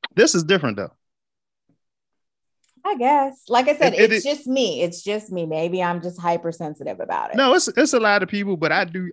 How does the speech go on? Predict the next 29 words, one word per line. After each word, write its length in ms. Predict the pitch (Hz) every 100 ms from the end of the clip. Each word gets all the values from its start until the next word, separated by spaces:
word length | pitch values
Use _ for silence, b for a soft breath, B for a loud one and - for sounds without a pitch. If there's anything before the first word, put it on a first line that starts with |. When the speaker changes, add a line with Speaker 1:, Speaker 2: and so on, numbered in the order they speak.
| _
Speaker 1:
I 80 | 147
think 300 | 175 175 151
it's 120 | 143
different 380 | 120 143 143 135
in 140 | 135 131
the 80 |
way 320 | 123 131 123 120
that, 520 | 113 117 113 110 98 _ _ _ _ _ _ _ -
um, 800 | 127 127 123 123 120 113 113 107 _ _ _ _ _ _ _ _ _ _ _ -
I'm 380 | 147 180 180
not 340 | 175 170 170 - -
cer-, 300 | - 180 -
certain, 580 | - 185 180 170 156 - _ _ _ _ _ _ _
I 60 | 156
don't 220 | 170 190
love 260 | 165 180 156
the 100 | 147
approach 440 | 117 - 170 -
of 100 | 170
all 240 | 180 180 180
of 140 | 175
it, 80 | 143
but 100 | 135
at 100 | 131
the 140 | 113
end 180 | 135 131
of 80 | 120
the 80 | 117
day, 380 | 123 120 110